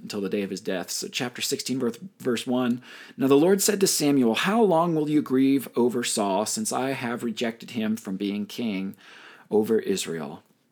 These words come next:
Arise, fill your horn with oil and go, and I will send you to Jesse the Bethlehemite,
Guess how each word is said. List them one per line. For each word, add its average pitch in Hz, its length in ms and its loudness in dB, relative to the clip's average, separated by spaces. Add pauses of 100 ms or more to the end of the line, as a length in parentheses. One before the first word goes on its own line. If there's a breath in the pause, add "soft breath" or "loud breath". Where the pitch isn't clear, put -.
(960 soft breath)
Arise, 101 800 2 (360)
fill 160 320 4
your 175 160 4
horn 151 320 2
with 147 120 -2
oil 127 300 4
and 123 100 4
go, 95 380 -2 (560 loud breath)
and 90 140 -6
I 104 80 2
will 113 140 2
send 139 340 0
you 147 60 -2
to - 140 -4
Jesse 123 440 0
the 101 80 -6
Bethlehemite, 101 640 -6